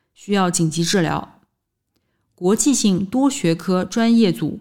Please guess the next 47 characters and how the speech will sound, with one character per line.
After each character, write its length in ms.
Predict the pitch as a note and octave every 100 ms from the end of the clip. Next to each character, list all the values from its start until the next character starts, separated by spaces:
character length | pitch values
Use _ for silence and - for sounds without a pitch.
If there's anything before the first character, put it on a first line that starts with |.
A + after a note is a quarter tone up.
| -
发 160 | - G#3
布 200 | G3+ F#3
了 200 | D#3 -
妊 180 | G#3 G#3+
娠 220 | G3+ A3
期 300 | G#3+ - G#3+
T 340 | G#3 - - A#3
M 240 | F3+ F#3+
A 180 | - A3
的 140 | F3
诊 180 | - D#3
疗 200 | D3 F#3
指 160 | - D#3+
南， 480 | C#3 D3 F#3+ - _ _ _ _ _ _
其 160 | - F#3
中 240 | F3+ F#3
包 180 | F#3+ G#3
括 360 | G#3 G#3 E3 -
血 260 | - F3 D#3
栓 280 | A#3 A#3+
性 400 | B3 C4+ G3 - -
血 180 | -
小 220 | D3+ F3+ G3
板 240 | E3+ D#3
减 240 | - E3+
少 180 | A3+ E3
性 200 | E3 F#3+
紫 160 | E3 -
癜 300 | E3 F3 - - _ _
，T 160 | - A3+
T 160 | A#3+
P， 460 | A#3 - B3 - - _ _ _ _
和 460 | _ E3+ E3+ F3 -
妊 200 | C4 G#3+
娠 280 | - A3+ A#3
相 300 | A#3 B3+ B3+
关 220 | B3 B3+
性 420 | - A#3 - - _
溶 260 | E3 F3+
血 220 | A#3+ F3 D#3+
性 360 | - F3 E3+ -
尿 220 | G#3+ G3
毒 140 | E3+ D#3+
症 180 | G3+ F3
综 160 | G#3
合 120 | F3+
征 360 | D#3 G#3 G#3+